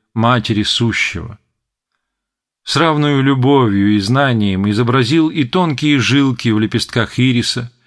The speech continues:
и ямочку в локотке младенца,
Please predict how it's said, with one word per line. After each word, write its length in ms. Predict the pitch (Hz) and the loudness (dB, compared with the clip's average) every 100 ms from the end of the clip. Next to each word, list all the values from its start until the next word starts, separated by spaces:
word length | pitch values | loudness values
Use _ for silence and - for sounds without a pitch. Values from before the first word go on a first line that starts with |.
| _ _ _ - | _ _ _ -4
и 80 | |
ямочку 680 | 120 117 120 113 104 - 110 | 0 2 2 2 -2 -2 -2
в 60 | 104 | -2
локотке 420 | 110 107 - 110 | -2 -4 -4 -2
младенца, 800 | 101 98 92 117 113 - - | 0 0 0 0 -2 -6 -10